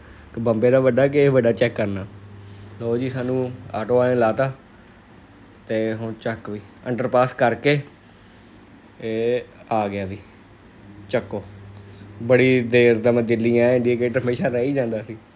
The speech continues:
ਅੱਜ ਹੋ ਹੀ ਗਿਆ। ਇਹ ਵਾਕਈ ਠੀਕ ਹੈ, ਵਿਸ਼ਾਲ ਆ, ਇਹੋ ਜਿਹੀ ਗੱਲ ਨਹੀਂ, ਛੋਟਾ ਨਹੀਂ ਹੈਗਾ,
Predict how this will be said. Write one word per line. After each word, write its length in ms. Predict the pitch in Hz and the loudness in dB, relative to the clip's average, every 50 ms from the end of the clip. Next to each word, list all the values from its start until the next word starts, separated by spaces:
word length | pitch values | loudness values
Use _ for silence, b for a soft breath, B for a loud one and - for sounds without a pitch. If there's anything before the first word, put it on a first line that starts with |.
| - - | -8 -6
ਅੱਜ 160 | 123 120 131 | -6 -4 -4
ਹੋ 240 | 127 113 120 123 127 | -4 -2 0 0 0
ਹੀ 160 | 127 131 123 | 0 0 0
ਗਿਆ। 220 | 117 120 110 107 - - B B B B B B B B B B B B - - - - - - - - - | -2 -2 -4 -4 -8 -14 B B B B B B B B B B B B -20 -20 -20 -20 -20 -20 -20 -12 -6
ਇਹ 140 | - 143 135 | -2 -2 0
ਵਾਕਈ 420 | 127 123 113 110 - - 151 151 | 2 2 0 0 0 0 0 0
ਠੀਕ 280 | 143 156 156 165 165 190 | 2 2 2 4 6 6
ਹੈ, 60 | 190 | 6
ਵਿਸ਼ਾਲ 440 | 170 165 - - 143 143 151 156 160 | 6 4 4 6 6 8 8 8 6
ਆ, 80 | 165 | 6
ਇਹੋ 100 | 156 147 | 4 4
ਜਿਹੀ 160 | 143 156 151 | 2 4 4
ਗੱਲ 100 | 156 147 | 4 4
ਨਹੀਂ, 100 | 151 165 | 4 2
ਛੋਟਾ 260 | 156 151 - 120 151 160 | 2 0 2 2 4 4
ਨਹੀਂ 160 | 165 160 147 | 4 4 4
ਹੈਗਾ, 260 | 131 120 131 151 | 2 2 0 0